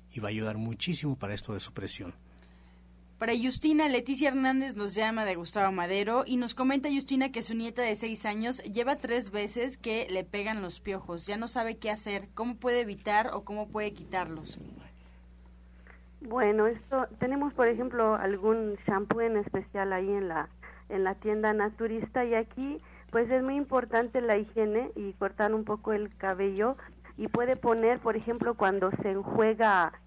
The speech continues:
Speaker 3: el, eh, el cabello, va a agregar una taza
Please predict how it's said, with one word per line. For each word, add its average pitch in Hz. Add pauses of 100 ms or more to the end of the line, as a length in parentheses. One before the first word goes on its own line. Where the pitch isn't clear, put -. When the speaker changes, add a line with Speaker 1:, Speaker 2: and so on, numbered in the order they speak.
(180)
Speaker 3:
el, 190
eh, 160 (160)
el 196
cabello, 214 (400)
va 226
a 240
agregar 240 (120)
una 285
taza 262